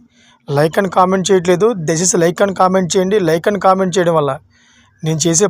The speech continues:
ప్రతి ఒక్క అప్‌డేట్ మీరు ముందుగానే పొందగలుగుతారు. అదేవిధంగా ఈ విషయాలన్నీ మనం చాలామందికి రీచ్ అయ్యే వాళ్ళు అవుతాం. ఇంకా లేట్ చేయకుండా పూర్తి వివరాలంటే మనం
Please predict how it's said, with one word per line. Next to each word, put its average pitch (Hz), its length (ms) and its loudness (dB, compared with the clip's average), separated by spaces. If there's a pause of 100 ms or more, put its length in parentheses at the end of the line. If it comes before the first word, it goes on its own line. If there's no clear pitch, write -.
ప్రతి 160 240 -2
ఒక్క 185 180 0
అప్‌డేట్ 214 320 -2
మీరు 165 180 0
ముందుగానే 180 380 2
పొందగలుగుతారు. 175 580 0
అదేవిధంగా 170 440 2 (600)
ఈ 147 180 -4
విషయాలన్నీ 208 440 2
మనం 196 120 0 (100)
చాలామందికి 185 440 0
రీచ్ 185 180 -2
అయ్యే 196 160 2
వాళ్ళు 180 160 4
అవుతాం. 185 220 2 (680)
ఇంకా 151 140 -4 (100)
లేట్ 175 260 0
చేయకుండా 214 340 0 (100)
పూర్తి 185 280 -2
వివరాలంటే 196 400 0
మనం 220 120 0